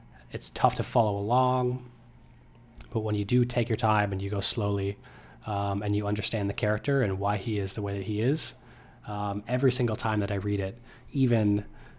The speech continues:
um, reading it aloud five minutes ago, there's so much in there that is foreshadowing or mentioning later parts of the book or is referencing other areas. Um,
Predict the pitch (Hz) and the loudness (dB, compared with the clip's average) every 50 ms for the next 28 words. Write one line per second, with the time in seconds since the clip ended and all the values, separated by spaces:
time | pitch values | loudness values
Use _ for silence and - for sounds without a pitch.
0 | - - 110 104 101 101 101 98 98 98 98 107 107 104 - - - - - - | -6 -4 0 0 0 2 0 0 0 0 0 0 -2 -2 -6 -12 -20 -20 -20 -20
1 | - - - - - - - 120 113 113 107 104 104 101 95 - - - - - | -20 -20 -20 -20 -18 -8 -2 2 4 4 6 6 4 4 2 -2 -8 -20 -18 -10
2 | - - 107 104 104 104 101 95 95 95 - - - - - - - - - - | -4 -2 0 2 4 4 2 2 0 -2 -8 -14 -18 -20 -20 -20 -20 -20 -20 -20
3 | - - - - 113 104 101 95 104 107 107 98 - 95 95 92 92 95 95 - | -20 -6 0 4 4 4 4 2 2 0 0 0 -2 -4 -4 -4 -6 -6 -8 -10
4 | - - - - - - 107 101 - - - - 147 135 127 117 123 - 123 120 | -12 -20 -20 -10 -4 0 0 4 4 4 6 8 8 10 8 8 6 6 4 6
5 | 117 110 107 104 101 98 98 95 104 98 - - - - - - - - - - | 6 6 6 4 4 2 2 0 0 -2 -2 -4 -12 -20 -20 -20 -20 -20 -20 -20
6 | - - - - - - - - - - - - 110 101 95 - - - 147 139 | -20 -20 -20 -20 -20 -20 -20 -20 -20 -10 -4 0 0 0 0 2 6 8 8 8
7 | 123 - 151 135 131 127 127 127 127 123 123 127 123 120 110 107 98 104 110 117 | 8 6 4 4 4 6 6 6 8 8 10 10 8 8 6 4 4 4 4 4
8 | 117 - 120 117 113 110 110 104 107 110 110 107 - - 113 107 101 - 117 98 | 4 4 4 4 6 6 6 6 6 4 4 4 6 6 6 6 6 2 -2 -6
9 | 95 95 - 120 117 117 - - - - - - - - - - - 110 101 101 | -4 -2 4 4 4 4 4 0 -10 -12 -12 -12 -14 -14 -14 -8 -4 -2 0 0
10 | 104 95 95 - - 120 113 - 117 110 - 117 110 107 107 107 107 107 110 110 | 0 0 -2 2 2 2 4 4 2 2 4 2 2 2 2 2 2 2 0 0
11 | 104 107 107 107 107 104 104 104 101 101 - - - - - - - - - - | 0 0 2 2 2 2 2 2 0 0 -2 -6 -8 -12 -20 -20 -20 -12 -6 -2
12 | 104 101 104 104 101 98 98 104 107 104 | 0 2 2 2 2 2 2 2 0 -2